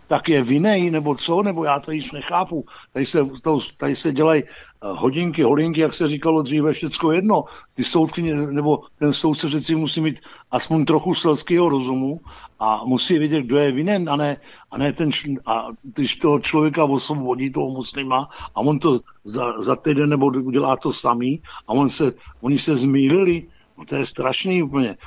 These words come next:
Tam to totiž porovnávali i s tím, já už se přestanu kecat, to bych se rozkecal. <laughs> A to je třeba s tím, ehm, jak byl ten Smetana, jak udělal ty fousy,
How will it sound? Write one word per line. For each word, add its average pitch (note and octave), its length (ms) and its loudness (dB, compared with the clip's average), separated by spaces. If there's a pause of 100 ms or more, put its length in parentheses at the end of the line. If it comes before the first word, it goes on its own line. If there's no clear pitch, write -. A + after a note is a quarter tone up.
(180)
Tam B2+ 160 -2
to D#3+ 100 2
totiž D3+ 300 -4
porovnávali D3+ 640 2
i D#3+ 140 -4
s - 120 -8
tím, D3 160 0
já D3 80 4
už C3 160 0
se D#3 120 0
přestanu C#3+ 420 -4
kecat, B2 300 -2
to A#2+ 100 -4
bych A#2 140 -4
se B2+ 100 -6
rozkecal. A#2+ 520 -6 (180)
<laughs> - 200 -14
A C3 400 0 (380)
to F3+ 80 2
je D3+ 200 4
třeba D#3+ 340 0
s - 80 -8
tím, E3 260 -4 (380)
ehm, A2 600 -6 (160)
jak A#2 120 -2
byl C3+ 200 2
ten C#3 240 2
Smetana, D3+ 460 0
jak D3 140 0
udělal D3+ 260 2
ty F3+ 140 2
fousy, D3+ 540 0